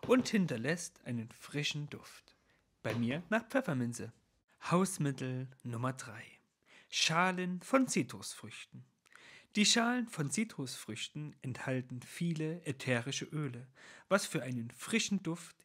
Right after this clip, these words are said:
in deinen Schuhen sorgt. Um den unangenehmen Schuhgeruch zu beseitigen, legst du einfach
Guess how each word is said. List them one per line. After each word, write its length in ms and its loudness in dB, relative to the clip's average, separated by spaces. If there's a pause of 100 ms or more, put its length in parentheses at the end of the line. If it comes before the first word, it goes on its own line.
in 120 2
deinen 320 0
Schuhen 340 -2
sorgt. 540 -14 (680)
Um 260 6
den 200 0
unangenehmen 800 4
Schuhgeruch 720 -2
zu 140 -10
beseitigen, 720 -2 (380)
legst 380 2
du 60 -2
einfach 580 0